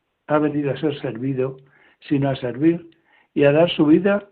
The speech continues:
como rescate por muchos". El camino del servicio es el antídoto más eficaz contra la enfermedad de la búsqueda de los primeros puestos. Es la medicina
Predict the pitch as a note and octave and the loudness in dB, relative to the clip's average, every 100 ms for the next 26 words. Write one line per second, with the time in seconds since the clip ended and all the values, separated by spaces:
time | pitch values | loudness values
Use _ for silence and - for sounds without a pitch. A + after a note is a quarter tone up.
0 | _ - C#3 C3+ B2+ - D3+ C#3+ D#3+ B2 | _ -2 -2 0 -4 -2 -2 0 -4 -4
1 | A2 A#2 A2 - - _ _ _ _ _ | -8 -8 -10 -16 -20 _ _ _ _ _
2 | - - - D3 D3 D#3+ F#3 G#3 A3 F#3+ | -20 -20 -8 -4 0 0 2 2 4 2
3 | - D#3+ D#3+ G3 - G#3 G#3+ - _ _ | 0 -2 0 -2 0 0 0 -6 _ _
4 | _ _ E3+ E3 F3+ E3 D3 D3 D#3+ D3+ | _ _ -2 0 2 2 0 4 4 4
5 | C#3 C3+ D3 F3 F#3 - D3 E3 G#3 G#3+ | -2 -2 0 -2 -2 -4 -2 0 0 -2
6 | _ _ _ _ _ - D3+ D3+ D3+ D3 | _ _ _ _ _ -2 -2 -2 -2 -2
7 | C#3+ D3+ C#3 C#3+ E3 F3+ - D#3+ C#3+ C3 | -2 -2 -2 0 0 0 -4 -4 0 0
8 | D3+ F#3+ - F#3+ G3 D#3+ C#3 B2+ - B2+ | 0 -2 2 4 4 2 -2 -6 -8 -6
9 | C#3+ C3 B2+ - B2+ - C3 B2 - _ | -2 -2 -2 -2 -2 -2 -14 -16 -20 _
10 | _ _ _ _ _ - E3+ G3 G3 F3+ | _ _ _ _ _ -2 2 2 0 -4
11 | E3 G#3 G#3+ A3 A#3 | -4 -2 -2 -2 -6